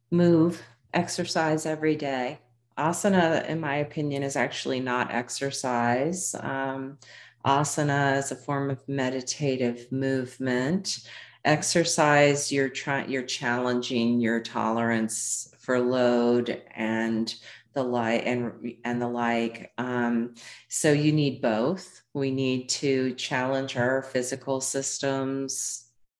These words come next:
to improve robustness and resilience. And we also need to simply pay attention to ourselves,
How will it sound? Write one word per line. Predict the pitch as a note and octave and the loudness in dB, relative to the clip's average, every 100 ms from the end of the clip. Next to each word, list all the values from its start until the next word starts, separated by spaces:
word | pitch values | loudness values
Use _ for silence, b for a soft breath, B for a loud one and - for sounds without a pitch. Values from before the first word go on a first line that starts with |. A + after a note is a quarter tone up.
| _ - | _ -6
to | - D3+ C3 B2+ C3 C3 B2+ B B B - | -2 0 2 2 2 0 -2 B B B -2
improve | C#3+ C3+ C3 C3 C3 B2 - C#3+ C#3 C3 A#2+ C3+ | 0 2 0 0 -2 -4 2 4 4 2 -2 0
robustness | B2+ B2 A#2+ B2 - F3+ F#3+ A3+ A3+ - | 0 2 2 2 2 4 6 4 0 -2
and | C3 B2+ | -4 -2
resilience. | B2 B2+ C3 C#3+ E3+ F3+ G#3 G#3 - B B B | -4 0 0 0 0 0 0 -2 -10 B B B
And | D3+ D3 | 0 2
we | C#3+ C3 | 2 0
also | B2+ C3+ - C#3 C3+ C3+ C3 C3+ | 0 0 -2 -2 0 0 0 -2
need | C3 C3 C3 B2+ B2 | -2 -2 -2 -4 -4
to | - C#3+ C3 B2+ B2+ B2+ B2+ B B B _ - | -2 2 2 2 2 -2 -6 B B B _ -10
simply | - - D#3 C#3 D#3 C#3 | -8 0 2 2 2 0
pay | D3 B2+ | 2 2
attention | A#2 A#2 C3+ C3+ - A#2+ G#2+ G#2 B2 - - | 2 0 -2 -2 -2 -2 -2 -2 -6 -10 -4
to | D3 B2+ | 0 4
ourselves, | A2+ A2+ - A#2+ A2+ A2+ - | 2 2 0 0 0 -2 -6